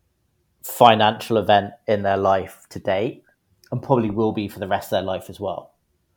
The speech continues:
The vast majority of people only ever sell one business, um, and that's all they, all they ever sell. So it's very fulfilling from our side because we kind of are a part of that process, and that's really what gets you coming back,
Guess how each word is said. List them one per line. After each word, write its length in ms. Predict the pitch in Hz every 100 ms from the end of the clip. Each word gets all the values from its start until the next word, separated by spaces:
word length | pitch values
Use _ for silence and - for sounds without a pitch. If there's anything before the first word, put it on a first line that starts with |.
| _
The 60 | 110
vast 320 | 113 110 -
majority 300 | 101 104 92
of 60 | -
people 260 | 104 101
only 180 | 98 95
ever 120 | 90
sell 220 | 90 98
one 180 | 95 92
business, 560 | 95 90 101 95 - - _ _ _ _
um, 400 | 92 92 92 92 - _ _
and 100 | 98
that's 200 | 98 95
all 120 | 101 92
they, 260 | 95 92 _ _ _ _ _ _ _ _ _ _ _ _ _
all 140 | 123 113
they 100 | 107
ever 160 | 104
sell. 400 | - 110 143 151
So 140 | - 110
it's 120 | -
very 160 | 120
fulfilling 420 | 113 113 113 104 92
from 160 | 107
our 120 | 101
side 260 | 98 95 95
because 400 | 101 98 95 - _ _ _ _ _ _ _ -
we 200 | - 113
kind 200 | - 107
of 160 | 95 - -
are 180 | 104 95
a 60 |
part 320 | 90 - 98 95
of 120 | -
that 180 | - -
process, 560 | 95 92 113 123 139
and 80 | 104
that's 160 | 98 107
really 160 | 92
what 200 | 92 92 - -
gets 260 | 101 -
you 80 | 107
coming 260 | - 98 90
back, 340 | 101 95 -